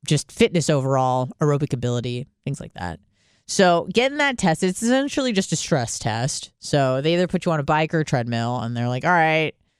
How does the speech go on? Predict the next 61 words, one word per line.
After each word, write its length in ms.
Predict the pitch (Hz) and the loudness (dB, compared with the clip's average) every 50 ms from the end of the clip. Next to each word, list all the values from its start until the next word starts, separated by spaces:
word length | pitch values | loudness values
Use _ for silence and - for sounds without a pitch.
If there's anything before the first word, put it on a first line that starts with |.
| _ _ _ _ _ _ _ _ _ _ - - - - | _ _ _ _ _ _ _ _ _ _ -12 -12 -12 -4
go 260 | 139 151 156 160 160 160 | 0 0 2 2 2 2
at 300 | 160 156 151 139 - - | 2 0 0 -2 -6 -6
this." 320 | - 160 185 180 160 143 - - | -2 2 2 2 2 0 0 -2
I, 160 | 160 156 - | -2 -2 0
I 100 | 185 208 | 2 2
mean, 120 | 196 202 214 | 4 4 4
I 100 | 214 208 | 4 4
really 280 | 196 196 233 254 240 | 2 2 2 2 4
don't 220 | 214 190 170 170 165 | 2 2 2 2 2
know. 280 | 175 196 220 196 170 | 2 4 4 4 2
I 100 | 160 156 | 2 2
haven't 220 | 170 170 170 151 - | 0 0 -2 0 0
done 160 | 165 190 196 | 0 0 0
it 20 | |
before, 320 | 180 151 139 - 160 156 156 | -2 -4 -2 0 0 0 0
but 220 | 151 160 156 156 | 0 0 0 2
then 100 | 165 156 | 2 0
it's 180 | 156 151 - - | 0 0 0 0
like, 160 | 165 160 156 | 0 0 2
"All 80 | 190 | 2
right, 340 | 220 220 208 196 190 190 190 | 2 4 4 4 4 2 2
you're 120 | 190 185 180 | 0 -2 -2
going 240 | - 175 180 180 | 0 0 0 0
at 80 | 185 180 | 0 0
this 120 | 196 - | -2 -4
pace." 340 | - - 196 185 190 185 170 | 0 2 2 4 4 2 0
They, 120 | - 156 156 | 0 0 -2
they, 260 | - - - 165 147 | -2 -2 -2 -2 -2
you 180 | 113 160 165 156 | 0 -2 0 0
got, 180 | 160 151 156 | 2 2 2
like, 180 | 151 151 156 - | 0 -2 -2 -2
the 80 | 143 139 | -4 -6
max 420 | 135 95 147 147 151 156 - - - 117 | -6 -2 2 2 2 2 2 -2 -8 -4
oxygen 440 | 101 143 156 139 - 147 147 147 | -2 -2 -2 -2 -2 -2 0 0
mask 300 | 147 147 147 143 - - | 2 2 0 0 -2 -2
on, 160 | 147 131 113 131 | -4 -2 0 0
or 140 | 147 143 - - - - - - | 0 -2 -2 -8 -20 -20 -2 2
I 40 | 240 | 2
don't 100 | 285 302 | 4 4
know 60 | 294 | 4
if 60 | 254 | 2
it's, 100 | 240 202 | 0 0
like, 100 | 214 202 | 0 0
an 80 | 175 160 | 2 2
oxygen 420 | 165 180 202 - - 147 139 131 | 2 2 0 -2 -4 -6 -6 -2
mask. 300 | 123 147 180 185 175 160 | 0 2 2 2 2 2
I 60 | 175 | 2
think 180 | 175 185 185 160 | 0 0 0 0
it's 100 | 156 147 | -2 -4
just 160 | - - - | -6 -8 -4
monitoring 840 | - 151 147 160 165 175 190 196 185 180 175 170 165 160 156 151 147 | -2 0 2 2 4 4 4 2 2 2 2 2 2 0 0 0 0
how 140 | 147 156 156 | 0 0 0
much 160 | 156 151 139 | 0 0 -2
oxygen 480 | 147 135 151 151 143 - 151 143 147 143 | 0 0 0 0 0 -2 -4 -2 -2 -2
is 120 | 139 131 | -2 -2
coming 220 | - 151 139 139 135 | -2 -2 0 0 0
in 100 | 131 127 | 2 2
and 120 | 127 139 | 2 4
out 160 | 151 165 165 | 4 2 2
of 60 | 147 143 | 2 0
you 240 | 131 127 127 131 | 0 0 0 -2